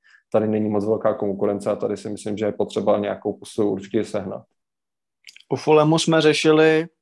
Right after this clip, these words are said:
Speaker 2: Alexandra Mitroviče, eh, stejný případ u Bournemouthu, Dominik Solanke. Dani,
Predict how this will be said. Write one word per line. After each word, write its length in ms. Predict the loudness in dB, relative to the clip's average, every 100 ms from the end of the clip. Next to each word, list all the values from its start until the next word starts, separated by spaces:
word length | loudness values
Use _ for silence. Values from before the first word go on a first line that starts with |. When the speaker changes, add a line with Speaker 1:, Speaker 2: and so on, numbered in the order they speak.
| _ -4
Speaker 2:
Alexandra 460 | -4 -4 -4 0
Mitroviče, 640 | 0 0 0 -2 -2 -2 -4 -6 _ _ -12
eh, 360 | -10 -10 -12 -16 _ _ _ _ _
stejný 320 | 2 4 4
případ 380 | 2 0 2 2 0
u 80 | 0
Bournemouthu, 640 | 2 2 -2 -6 -6 -6
Dominik 400 | -4 -2 -2 -4
Solanke. 600 | -8 -4 -2 -2 -4 -4
Dani, 460 | -2 -4 -2 -6